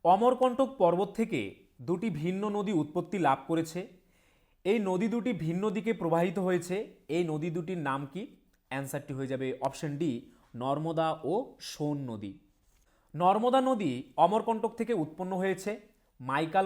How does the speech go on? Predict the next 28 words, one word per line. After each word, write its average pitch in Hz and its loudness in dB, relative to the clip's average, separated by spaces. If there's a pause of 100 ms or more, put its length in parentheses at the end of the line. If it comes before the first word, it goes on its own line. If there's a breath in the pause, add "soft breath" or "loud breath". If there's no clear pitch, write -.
পর্বতমালা 165 0
থেকে 180 -6
উঠে 143 -2
এসেছে। 160 -8 (720 soft breath)
অমরকণ্টক 247 6 (120)
ভারতের 160 2
মধ্যপ্রদেশের 202 0 (240)
শাহদোল 180 0
জেলায় 190 6
অবস্থিত। 170 -4 (840 soft breath)
নর্মদা 185 2
নদী 208 0 (260)
প্রধানত 185 -2 (340)
মধ্য 143 -4
ভারতে 180 0
প্রবাহিত। 175 0 (800 soft breath)
নর্মদা 202 4
নদীর 240 2
ওপর 202 2 (200)
ইন্দিরা 196 0
সাগর 202 0
বাঁধ 196 4
তৈরি 185 0
করা 196 4
হয়েছে। 190 -2 (1120)
কানহা 208 6
জাতীয় 190 4
উদ্যান 175 4